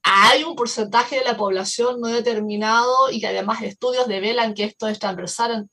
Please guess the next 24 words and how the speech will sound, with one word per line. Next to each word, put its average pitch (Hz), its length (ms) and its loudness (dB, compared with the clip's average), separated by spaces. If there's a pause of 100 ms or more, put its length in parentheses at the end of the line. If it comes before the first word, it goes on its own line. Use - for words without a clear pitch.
en, 190 120 -8
en - 160 -20
todos 240 260 4
los 202 140 -2
países. 214 600 -4 (680)
Para, 254 240 8 (540)
para 240 160 2
algunas 302 300 4
personas 339 380 -2
el 285 140 -4
teletrabajo 285 840 2
no 247 340 0
les 320 180 0
acomoda, 240 720 0
también 214 400 -2
está 233 220 -4
mediado 208 340 0
por 196 100 -4
el 185 100 -6
tipo 196 200 -8
de 185 60 -8
trabajo, 208 420 0
por 208 140 -10
supuesto, 185 640 -8